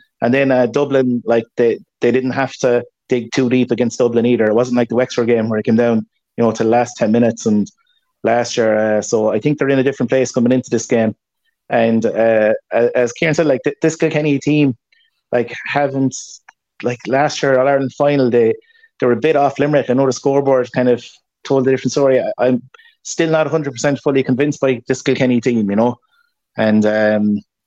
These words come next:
yeah, ho-, hopefully on, on Sunday, uh,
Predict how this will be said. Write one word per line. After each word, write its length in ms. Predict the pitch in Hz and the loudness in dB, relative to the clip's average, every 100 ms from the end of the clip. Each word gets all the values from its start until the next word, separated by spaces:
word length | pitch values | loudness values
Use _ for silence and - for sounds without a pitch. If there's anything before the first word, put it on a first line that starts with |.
| _ _ _ _ _ 117 | _ _ _ _ _ -2
yeah, 180 | 120 | 0
ho-, 240 | 110 127 95 | 2 0 0
hopefully 440 | 110 123 - 120 | -2 -2 0 0
on, 120 | 113 | 0
on 320 | 110 110 113 113 | 0 -2 -2 -2
Sunday, 420 | 127 117 113 107 _ _ _ _ - | 0 0 0 -2 _ _ _ _ -8
uh, 340 | 90 113 113 | -2 0 0